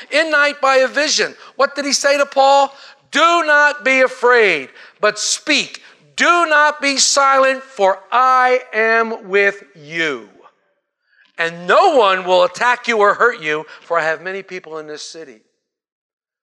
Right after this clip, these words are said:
So Paul knew that the Lord was with him.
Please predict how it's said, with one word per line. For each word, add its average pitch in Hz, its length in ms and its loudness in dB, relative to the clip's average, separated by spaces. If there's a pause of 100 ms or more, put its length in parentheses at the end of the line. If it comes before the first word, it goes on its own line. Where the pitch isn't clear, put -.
(560)
So - 280 -6 (160)
Paul 359 320 -2
knew 269 580 0 (260)
that - 140 -12
the 302 60 -18
Lord 294 280 -12
was 277 180 -14
with 339 240 -14
him. 160 360 -10